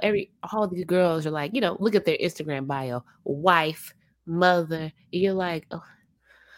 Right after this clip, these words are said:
I can't put that in my Instagram bio. Like, I'm not a wife and don't look like I'm gonna be a wife anytime soon." So you have to just <laughs> learn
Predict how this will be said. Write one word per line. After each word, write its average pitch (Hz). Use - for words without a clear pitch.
I 170
can't -
put 208
that 156
in 147
my -
Instagram -
bio. 170
Like, -
I'm 165
not 160
a 156
wife 196
and 143
don't 151
look 170
like 170
I'm 160
gonna 156
be 165
a 165
wife 165
anytime 170
soon." 294
So -
you 139
have 151
to 147
just 143
<laughs> -
learn 151